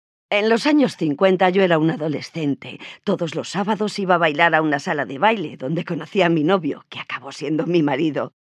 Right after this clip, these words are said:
En España las costumbres en aquella época eran muy tradicionales. Enseguida presentábamos a nuestros novios a la familia y poco después nos casábamos.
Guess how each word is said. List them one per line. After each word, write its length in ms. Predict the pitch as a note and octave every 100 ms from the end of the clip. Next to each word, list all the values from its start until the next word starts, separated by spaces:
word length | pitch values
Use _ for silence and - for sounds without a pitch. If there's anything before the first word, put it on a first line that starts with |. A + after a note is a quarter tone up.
| _ _ _ _ _
En 160 | A#3
España 400 | A#3 - C#4+ E4+
las 160 | C#4+ F#3+
costumbres 560 | - - G3 F3+ F#3 G#3+
en 100 | F#3
aquella 340 | F3+ E3 D#3
época 360 | D#3 E3+ D3 C3+
eran 180 | E3+
muy 260 | D#3+ B2 F3+
tradicionales. 920 | F3+ F3 E3 D3 A#2+ D#3 B2+ C3 - _ _ _ _
Enseguida 480 | A#3 A#3 A#3+ D#4+ D#4
presentábamos 840 | F3 D3+ D#3+ D3 F3+ E3+ D#3+ E3+
a 60 | D#3+
nuestros 400 | C#3 - - C3
novios 320 | D#3+ C#3 C#3+
a 60 | D3+
la 100 | -
familia 640 | D#3+ G3 D4+ B3 - - _ _ _
y 100 | A3+
poco 260 | A3 C#4 D#4
después 440 | C#4+ - D4 C#4+
nos 160 | A#3+ F#3+
casábamos. 720 | F3+ D#3 D#3 - C#3 A2 -